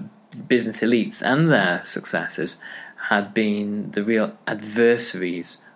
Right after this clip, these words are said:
of Roosevelt through the New Deal. And Roosevelt sort of looked on with dread, really, at the prospect of having to deal with them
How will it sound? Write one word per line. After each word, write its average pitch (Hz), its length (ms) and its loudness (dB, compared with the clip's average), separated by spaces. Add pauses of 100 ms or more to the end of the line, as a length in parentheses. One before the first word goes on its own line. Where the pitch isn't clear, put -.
(160)
of 104 260 0
Roosevelt 98 460 0
through 107 160 -2
the 98 80 -4
New 95 180 -2
Deal. 92 320 -4 (1040)
And 123 100 2
Roosevelt 107 480 4
sort 110 160 -4
of 104 200 -4 (300)
looked 123 340 2
on 110 420 2
with 107 360 2
dread, 117 360 2
really, 98 360 2
at 85 200 -2
the 98 140 0
prospect - 460 -4
of 107 60 -6
having 104 260 -4
to 104 80 -4
deal 98 260 0
with 95 220 -2
them 95 240 -6